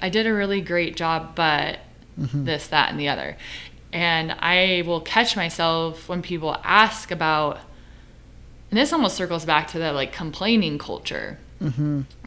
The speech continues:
Speaker 1: And this idea that we feel like we can't celebrate ourselves. So even oftentimes we'll say, "Yeah, I did a really great job on this project." And we don't put a period there.
Speaker 2: Right.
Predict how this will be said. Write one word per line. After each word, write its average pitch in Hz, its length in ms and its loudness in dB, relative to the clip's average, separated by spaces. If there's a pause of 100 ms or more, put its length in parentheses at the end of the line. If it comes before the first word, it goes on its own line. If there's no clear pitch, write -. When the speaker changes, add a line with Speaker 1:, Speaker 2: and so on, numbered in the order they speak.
(140)
Speaker 1:
And 180 340 0
this 175 220 0
idea 175 480 2
that 165 240 2
we 165 560 -2 (340)
feel 190 180 2
like 185 160 2
we 175 120 2
can't 170 340 0
celebrate 170 580 2
ourselves. 156 480 0
So 170 160 -2
even 247 280 2
oftentimes 170 840 2
we'll 170 120 -2
say, 170 520 4 (800)
"Yeah, 269 120 8
I 370 100 10
did 277 160 6
a 277 40 4
really 269 220 8
great 247 220 6
job 233 200 8
on 214 120 4
this 185 120 0
project." 226 680 4 (600)
And 214 160 4
we 214 100 6
don't 214 200 2
put 196 140 -2
a 185 60 0
period 127 520 -2
there. - 320 -8 (240)
Speaker 2:
Right. 143 300 0